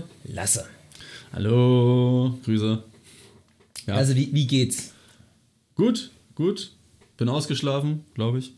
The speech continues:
Speaker 1: Ausgeschlafen und reich.
Speaker 2: Au-, ausgeschlafen und reich, genau. Ich hab jetzt vor dem, vor der Podcast-Aufnahme hab ich Geld gewonnen.
Speaker 1: Ja.
Speaker 2: Ich bin jetzt, keine Ahnung, um zweihundert Euro reicher.
Speaker 1: Von einem
Speaker 2: Vielleicht,
Speaker 1: Fan.
Speaker 2: vielleicht.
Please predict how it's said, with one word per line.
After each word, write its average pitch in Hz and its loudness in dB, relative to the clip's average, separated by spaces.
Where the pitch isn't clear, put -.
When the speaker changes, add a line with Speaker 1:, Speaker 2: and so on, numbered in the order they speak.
Speaker 1:
Ausgeschlafen 139 -2
und 113 0
reich. 120 -4
Speaker 2:
Au-, 123 0
ausgeschlafen 110 2
und 98 -2
reich, 110 0
genau. 107 -2
Ich - -8
hab 104 -2
jetzt 104 -4
vor 110 -2
dem, 104 -2
vor 113 -2
der 110 2
Podcast-Aufnahme 104 -2
hab 98 -4
ich - -10
Geld 110 -2
gewonnen. 110 0
Speaker 1:
Ja. 110 -4
Speaker 2:
Ich - -10
bin 104 0
jetzt, 101 -4
keine 95 -6
Ahnung, 92 -6
um 95 -8
zweihundert 107 -2
Euro 98 -4
reicher. 110 -2
Speaker 1:
Von - -6
einem 113 0
Speaker 2:
Vielleicht, 117 2
Speaker 1:
Fan. 107 -2
Speaker 2:
vielleicht. 110 -2